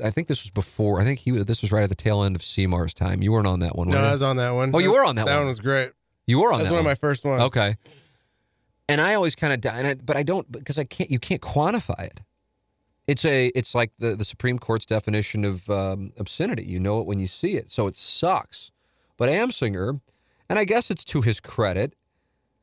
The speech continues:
Speaker 1: um, he goes, "Yeah, y-, you know, s-, y-, you know, all these people, they complain they don't have jobs. Hey, sorry you're not talented." <laughs> I'm like, "Oh my God."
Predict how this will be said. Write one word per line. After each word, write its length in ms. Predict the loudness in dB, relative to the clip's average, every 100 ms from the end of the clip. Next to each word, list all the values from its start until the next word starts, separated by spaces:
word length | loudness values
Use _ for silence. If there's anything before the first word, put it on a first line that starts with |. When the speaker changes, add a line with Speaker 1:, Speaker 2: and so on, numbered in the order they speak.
| _ 0
Speaker 1:
um, 640 | 2 4 2 0 -6 -10 _ _ _ _ _ _ _ _ _ _ _ _ _ _ -2
he 60 |
goes, 160 | -2 0
"Yeah, 120 | -2
y-, 200 | 0 0
you 100 | 0
know, 60 | -2
s-, 120 | -4 -8
y-, 180 | -8 -8
you 140 | -4 -2
know, 160 | 0
all 80 | -2
these 160 | -4 -4
people, 540 | -4 -2 -2 -2 -4 -6
they 100 | -4
complain 460 | -2 -2 0 -2 0
they 80 | 0
don't 100 | -2
have 60 |
jobs. 460 | -2 -2 0 -2 -6
Hey, 380 | -6 -2 -2 -4 _ _
sorry 400 | -4 0 2 2
you're 120 | 4 4
not 200 | 2 0
talented." 680 | 0 0 0 -2 0 0 0 0
<laughs> 1300 | 0 0 -2 -4 -4 -6 _ -6 -6 -16 -8 -4 -4
I'm 120 | 0
like, 200 | -2 -2
"Oh 200 | -2 -2
my 240 | 0 -2 -4
God." 760 | -8 -2 0 2 0 -2 -8